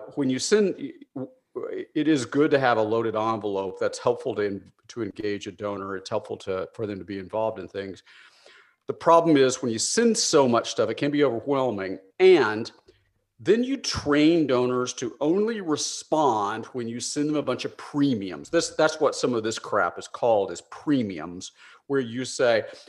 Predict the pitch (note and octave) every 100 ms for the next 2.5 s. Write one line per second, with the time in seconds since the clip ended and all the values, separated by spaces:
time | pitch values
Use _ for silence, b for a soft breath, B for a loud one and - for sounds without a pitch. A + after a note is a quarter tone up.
0 | B G4 B3+ G#3+ D#4+ E3 B3 - A#2+ A2+
1 | D3 G#3 G#3 E4 - - B2+ F#2 F#2 -
2 | D#3 D3+ C#3+ C#3